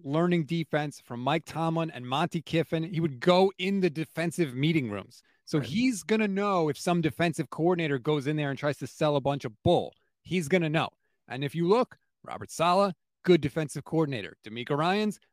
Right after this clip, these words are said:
Speaker 1: great defensive coordinator. So I, I don't know who it's gonna be. I agree with you, but I'm not worried.
Speaker 2: I would say I, I'm not worried, but I do think that he's probably gonna go with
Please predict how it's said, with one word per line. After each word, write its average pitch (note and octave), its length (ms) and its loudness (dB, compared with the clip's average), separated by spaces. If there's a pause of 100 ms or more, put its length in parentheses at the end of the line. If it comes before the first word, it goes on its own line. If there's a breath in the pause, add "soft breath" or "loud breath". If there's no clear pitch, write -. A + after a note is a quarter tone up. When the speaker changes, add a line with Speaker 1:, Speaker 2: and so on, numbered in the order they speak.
(140)
Speaker 1:
great E3 340 4
defensive C#3 460 -6
coordinator. G#2 480 -4
So B2 140 -6
I, C#3+ 200 0 (140)
I D3+ 160 2
don't A3 180 2
know G3+ 160 4
who G3 120 2
it's - 100 -6
gonna E3+ 180 -2
be. E3 240 -2
I D3+ 60 0
agree C3 340 -4
with A3+ 180 -4
you, B3+ 260 -2 (360)
but D3 80 0
I'm D3+ 180 0
not D3+ 220 -2
worried. A#2 380 -4 (800)
Speaker 2:
I E3+ 100 2
would F#3+ 160 2
say G#3+ 220 4
I, F3+ 160 4 (200)
I'm D#3+ 140 -2
not E3 240 2
worried, D#3+ 380 2 (200)
but D#3 160 2
I C#3+ 100 4
do E3 220 -2
think E3 360 -6
that D3 380 -2
he's C#3+ 220 -8
probably D#3 440 0
gonna D#3+ 200 -4
go D3 200 0
with C#3 180 -2